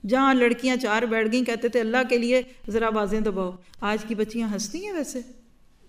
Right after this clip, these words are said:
ان کے چہروں پہ تفکرات ہیں، ان پہ فکر ہے۔ کیا ہے کہ اسٹڈی loan ہے، کہیں فلانا loan ہے، ادھر جانا ہے، کیونکہ لا خوف علیہم ولا ھم یحزنون نہیں ہے۔ ذرا بوجھ اتار کے تو دیکھیے،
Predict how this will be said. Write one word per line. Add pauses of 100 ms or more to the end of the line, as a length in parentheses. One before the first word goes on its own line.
(140)
ان
کے
چہروں
پہ
تفکرات
ہیں، (140)
ان
پہ
فکر
ہے۔ (260)
کیا
ہے (240)
کہ
اسٹڈی
loan
ہے،
کہیں
فلانا
loan
ہے، (300)
ادھر
جانا
ہے، (240)
کیونکہ
لا
خوف
علیہم
ولا
ھم
یحزنون
نہیں
ہے۔ (920)
ذرا (120)
بوجھ
اتار
کے
تو
دیکھیے،